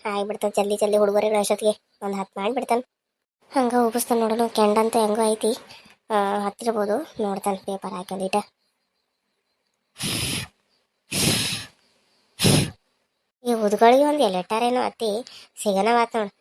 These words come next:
ಹುಡುಕಿ ಹುಡುಕಿ ಸಾಕಾಗ್ಬಿಡ್ತತ್ ನನಗಾರ. ಅಮ್ಮ,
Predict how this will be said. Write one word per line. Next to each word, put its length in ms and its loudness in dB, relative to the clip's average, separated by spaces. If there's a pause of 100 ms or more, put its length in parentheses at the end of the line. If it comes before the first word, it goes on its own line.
(760)
ಹುಡುಕಿ 260 0
ಹುಡುಕಿ 240 4
ಸಾಕಾಗ್ಬಿಡ್ತತ್ 760 0
ನನಗಾರ. 340 -2 (560)
ಅಮ್ಮ, 100 0